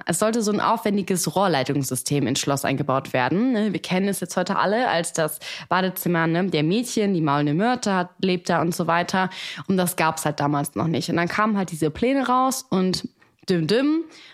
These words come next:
Blöderweise sollte das genau dahin gebaut werden, wo eben, äh, die Kammer des Schreckens beziehungsweise der Eingang zur Kammer des Schreckens ist. Dementsprechend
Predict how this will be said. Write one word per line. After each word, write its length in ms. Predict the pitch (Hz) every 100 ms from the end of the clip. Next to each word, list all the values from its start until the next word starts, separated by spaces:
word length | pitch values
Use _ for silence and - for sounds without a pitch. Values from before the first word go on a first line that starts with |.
| -
Blöderweise 720 | 208 233 214 214 220 240 240
sollte 260 | 208 202 196
das 160 | 180 -
genau 260 | 151 170
dahin 380 | 190 175 185 185
gebaut 420 | 180 175 160 165
werden, 460 | 160 160 160 156 -
wo 320 | 160 160 185 185 -
eben, 460 | 165 151 147 151 -
äh, 160 | 143
die 120 | 139
Kammer 280 | 156 170 160
des 120 | 147
Schreckens 340 | - 160 160 -
beziehungsweise 640 | - - 165 147 156 147
der 160 | 156 156
Eingang 380 | 156 170 127 127
zur 100 | -
Kammer 260 | 139 131
des 120 | 123
Schreckens 320 | - - 147 -
ist. 260 | 247 - - - - -
Dementsprechend 800 | 202 214 185 165 165 233 269 302